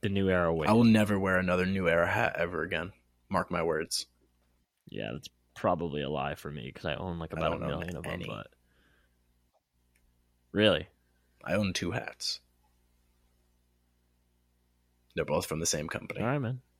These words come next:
Speaker 1: All right, so let's, uh, let's talk a little Chris Sale. I know you wanted to get into this today. Chris Sale has been absolutely awful in his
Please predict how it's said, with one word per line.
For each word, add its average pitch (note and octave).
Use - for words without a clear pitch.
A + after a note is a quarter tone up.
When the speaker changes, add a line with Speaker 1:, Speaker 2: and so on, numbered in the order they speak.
Speaker 1:
All C#3
right, C3
so C#3
let's, D3+
uh, D#3
let's B2
talk D#3+
a B2
little B2
Chris B2
Sale. A#2
I A2
know A2
you A2
wanted G#2+
to G#2+
get G#2+
into G#2+
this G#2
today. G#2+
Chris E3
Sale D#3
has A#2+
been G#2+
absolutely C#3+
awful A#2+
in A2
his G#2